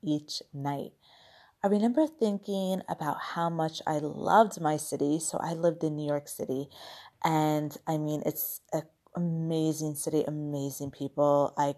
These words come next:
can't express the love that I have for it, but I was really disappointed that I was not able to enjoy it. In fact, I didn't have much time to enjoy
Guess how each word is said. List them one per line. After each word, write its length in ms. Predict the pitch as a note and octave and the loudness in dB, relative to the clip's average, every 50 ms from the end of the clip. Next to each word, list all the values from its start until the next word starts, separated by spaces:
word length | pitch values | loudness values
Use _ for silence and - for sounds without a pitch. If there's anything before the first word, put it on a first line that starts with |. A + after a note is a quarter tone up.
| _ - - | _ -16 -8
can't 360 | - D3+ D3 D3 D3 C#3+ - _ - - - - - - - - _ - | -6 -4 -2 -2 -2 -2 -4 _ -16 -20 -20 -20 -20 -20 -20 -20 _ -8
express 800 | E3 D#3 - - - - - - _ - F3 E3+ D#3+ D3+ D#3 - | -8 -8 -6 -6 -6 -6 -6 -6 _ 4 8 8 8 8 4 0
the 120 | - D#3 | -2 2
love 240 | D#3 D3+ D3 D3 C#3+ | 4 4 4 4 2
that 140 | D3+ D3+ D#3 | 0 0 0
I 60 | C#3+ | 0
have 380 | C#3 - B2+ C#3+ C#3+ C#3+ - - | 0 0 2 2 2 2 0 -2
for 140 | - D3+ D3 | 2 2 4
it, 200 | D3 D3+ D3+ - - - - - - - - _ - E3+ - | 4 4 2 -2 -6 -20 -20 -20 -20 -20 -20 _ -14 -4 4
but 260 | G3 F#3+ F#3+ F3 - - | 6 6 6 6 2 0
I 140 | - G3+ G#3 | -2 0 2
was 240 | G3+ G#3+ G3 - | 2 2 2 0
really 600 | G3 F#3 F#3 F#3 F#3+ G#3+ A#3 C4 D4 E4 F4 E4 | -6 -8 -8 -4 0 0 2 2 4 4 4 2
disappointed 1200 | A#3 - G#3 F#3 - - F3 E3+ - - - - F3+ F#3 F#3 F3+ - - - D3+ D3 D3 D3 D3 C#3+ - - - _ _ _ | 2 2 0 -2 0 0 -2 -2 -2 -10 -4 -2 0 2 2 0 -2 0 2 4 4 4 4 2 -2 -8 -20 -20 _ _ _
that 180 | - D#3+ - - | 0 0 0 2
I 180 | - D#3+ E3+ F3 | 0 0 0 2
was 260 | F3 E3+ D#3+ E3 - | 2 2 0 -2 -6
not 440 | D#3 D#3 D3+ D#3+ D#3+ F3+ G3 - - - | -8 -6 -4 -2 0 0 -2 -2 -2 -4
able 360 | D3 D3+ D3 - D3+ D3+ D3+ | -4 -4 0 0 0 0 0
to 320 | D3+ - - D#3 D3 C3 - | -2 -6 -6 -4 -4 -4 -4
enjoy 520 | - D3 D3 C#3+ C#3 - F3 G3 A3+ B3+ | -6 -8 -8 -8 -8 -6 -2 2 4 4
it. 360 | A#3 E3 C#3 C3 C3 C3 - - _ _ _ _ - - - - _ _ _ _ _ _ _ _ | 4 4 4 2 2 0 0 -2 _ _ _ _ -20 -20 -20 -20 _ _ _ _ _ _ _ _
In 120 | - A3 G#3+ | -2 -2 -2
fact, 520 | G#3+ - - B3+ C4+ C#4+ C#4 - - - - _ - | -2 0 2 4 4 4 2 -2 -10 -18 -14 _ -4
I 140 | - G#3+ A3 | -2 -2 -2
didn't 480 | G3+ - - A#3+ B3 C4 D4+ D#4 D4+ - - - - - | -4 -2 2 4 4 4 4 2 0 -6 -10 -8 -6 0
have 460 | - G#3 F#3+ F#3 F#3 F3+ F3+ F3 - - - | 4 6 8 8 10 8 8 6 4 -4 -12
much 420 | - E3+ E3+ E3+ E3 E3 - - - | -10 -4 -2 -2 -2 -2 -4 -10 -12
time 320 | - - D#3 D3+ D3+ D3+ | -8 -4 -4 -2 -2 -4
to 320 | D#3 - - D#3 D3 C#3+ - | -6 -8 -6 -4 -4 -4 -4
enjoy 460 | - D3+ D3 C#3+ - D3 C#3+ C#3 C3 | -4 -6 -6 -4 0 0 2 2 2